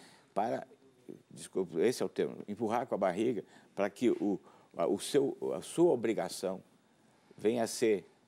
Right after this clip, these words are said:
eh, exigida lá na frente quando tiver um novo governante. Então,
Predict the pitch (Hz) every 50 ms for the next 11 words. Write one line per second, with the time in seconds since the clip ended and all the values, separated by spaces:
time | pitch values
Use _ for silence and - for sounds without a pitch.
0 | _ _ - - 82 90 82 80 76 - - - 90 101 98 82 95 98 82 82
1 | 113 131 123 107 92 73 - - _ _ _ _ _ _ - - 110 127 143 135
2 | 120 - - 120 127 139 135 - - 123 135 131 123 123 117 - - - - 117
3 | 101 117 120 131 127 123 123 131 143 147 147 139 - 135 135 135 139 143 135 127
4 | 107 95 90 80 - - - _ _ _ _ _ _ _ _ _ - - 190 -
5 | - - 285 262 220 - -